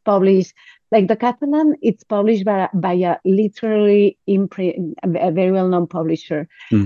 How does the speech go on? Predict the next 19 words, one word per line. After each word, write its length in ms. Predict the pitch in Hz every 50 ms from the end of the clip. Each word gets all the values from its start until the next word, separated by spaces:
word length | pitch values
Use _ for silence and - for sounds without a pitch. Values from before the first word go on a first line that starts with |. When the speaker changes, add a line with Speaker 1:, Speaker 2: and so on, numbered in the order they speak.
| 92 -
Speaker 1:
And, 400 | 220 202 196 190 190 190 190 - - -
and 420 | 202 196 190 185 185 185 180 170
then, 480 | 180 175 175 175 175 170 175 175 175 - _ -
um, 580 | 185 180 180 175 175 170 170 175 170 170 170 - _ _ -
the 140 | 175 202 190
Spanish 420 | - _ 214 202 214 220 208 - _
translation 840 | 226 220 196 175 202 196 196 196 - - - 220 214 208 196 - _ _ _ _ _ _ -
is 140 | 233 208 170 170 165
done 400 | 156 208 196 190 190 196 196 180
by 460 | 170 180 170 170 165 160 165 170 170 - - _
the 220 | - 185 156 - 190
literary 760 | 180 180 185 196 190 - - 214 202 196 196 196 196 180 - -
imprint 580 | 208 196 196 180 - 196 180 180 180 165 - - -
of 220 | 185 180 165 156 - -
Penguin 320 | 165 165 170 190 185 180
Random 300 | 190 185 180 180 165 156
House. 500 | 165 170 165 190 247 370 - _ _ _ - 127
Speaker 2:
Mm-hmm. 160 | 95 107 107 92 - - _ _ _ _ _ -
Speaker 1:
And, 640 | 220 196 185 185 180 175 175 175 170 170 170 170 165